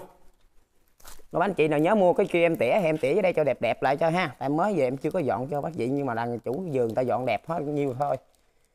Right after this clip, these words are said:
Hoành thân mười bốn luôn. Rồi, cây số ba mươi này em vô luôn là bốn trăm. Cũng là hết đỏ nha.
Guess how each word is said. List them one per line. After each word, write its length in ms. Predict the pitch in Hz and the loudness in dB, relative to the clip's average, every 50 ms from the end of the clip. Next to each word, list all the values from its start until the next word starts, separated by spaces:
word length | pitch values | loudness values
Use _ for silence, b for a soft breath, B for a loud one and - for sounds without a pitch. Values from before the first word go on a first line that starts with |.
| _ _ _ | _ _ _
Hoành 120 | - 139 131 | -2 2 2
thân 140 | 165 170 160 | 2 4 4
mười 120 | 143 135 | 4 6
bốn 240 | 139 156 190 262 277 | 6 6 6 8 6
luôn. 160 | 220 180 - - - - - _ _ _ _ _ _ _ _ _ _ _ _ _ _ _ _ - - | 6 6 4 0 -14 -20 -20 _ _ _ _ _ _ _ _ _ _ _ _ _ _ _ _ 0 2
Rồi, 140 | 131 135 | 2 4
cây 120 | 120 151 156 | 4 2 4
số 120 | - 196 | 4 4
ba 140 | 190 196 180 | 6 6 6
mươi 180 | 175 170 170 170 | 6 6 6 6
này 80 | 160 | 6
em 100 | 160 165 | 4 6
vô 100 | 170 165 | 6 6
luôn 120 | 165 165 160 | 6 6 6
là 100 | 147 127 | 6 6
bốn 200 | 143 170 247 247 - | 6 4 2 4 4
trăm. 160 | 196 160 143 - - _ _ _ _ _ _ _ - | 4 4 4 0 -12 _ _ _ _ _ _ _ -12
Cũng 180 | - - 170 | -8 -4 -2
là 60 | 160 | 0
hết 220 | 113 - - - 165 | 2 2 0 0 0
đỏ 220 | 123 90 104 175 214 | -2 0 0 0 0
nha. 140 | 196 156 | -2 -4